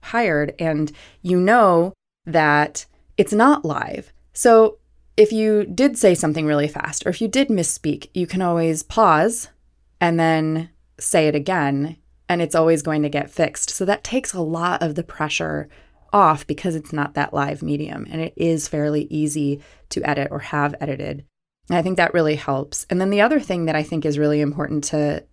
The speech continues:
keep in mind is that podcasting is primarily a storytelling medium. And so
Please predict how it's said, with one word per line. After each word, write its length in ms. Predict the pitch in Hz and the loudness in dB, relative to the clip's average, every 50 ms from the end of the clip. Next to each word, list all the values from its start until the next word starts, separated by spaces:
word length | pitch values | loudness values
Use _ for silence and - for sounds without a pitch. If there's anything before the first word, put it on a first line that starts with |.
| _ | _
keep 180 | - - 170 - | -12 -8 -6 -4
in 120 | 156 151 | -2 -2
mind 460 | 151 156 165 175 170 160 156 151 151 - - - _ _ _ _ - | 0 0 0 0 0 0 -2 -4 -4 -8 -14 -20 _ _ _ _ 0
is 180 | 190 185 160 | 0 2 2
that 200 | 165 180 175 175 | 2 0 0 0
podcasting 720 | - - 190 214 214 - 294 330 - - 269 254 233 196 180 | 0 0 -2 -2 -2 -2 -4 -2 -2 0 0 2 2 2 2
is 140 | 165 156 | 0 0
primarily 560 | 160 - 180 165 156 156 147 151 165 175 180 170 | -2 -2 -4 -2 0 0 0 0 0 0 2 0
a 80 | 156 | 0
storytelling 800 | 143 - - 151 156 147 147 165 - - - 208 214 220 220 220 | -2 -4 -6 -6 -4 -2 -2 -4 -4 -4 -4 -2 -2 0 0 0
medium. 540 | 220 226 220 233 240 240 247 247 254 262 262 _ _ _ _ _ _ _ _ _ _ | 0 -2 -2 -2 -2 -2 -2 -2 -4 -4 -6 _ _ _ _ _ _ _ _ _ _
And 200 | - 190 185 180 | -4 -2 -2 0
so 400 | - - 190 175 175 170 170 165 | 0 2 2 4 4 4 4 2